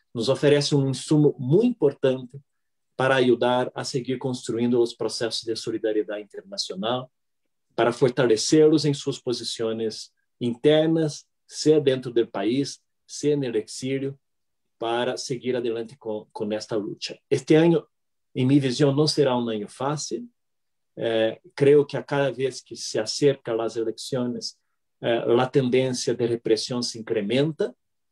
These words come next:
y eso exige de todos nosotros un estado de movilización y un estado de mucha atención y organización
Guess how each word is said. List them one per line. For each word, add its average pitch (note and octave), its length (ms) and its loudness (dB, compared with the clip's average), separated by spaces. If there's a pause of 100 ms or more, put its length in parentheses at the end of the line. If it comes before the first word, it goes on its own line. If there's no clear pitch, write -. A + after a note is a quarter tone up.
(280)
y C3 200 0
eso C#3+ 200 0
exige D3 440 -2
de C#3 160 -2
todos C#3 260 0
nosotros C3+ 800 -6
un C#3 160 -4
estado B2 380 -4
de B2 80 -4
movilización A#2+ 840 -6 (500)
y A2 200 -8
un A#2 160 -4
estado A2+ 500 -4
de A2 260 0
mucha E3 360 0
atención B2+ 560 -6
y B2 60 0
organización A2+ 880 -4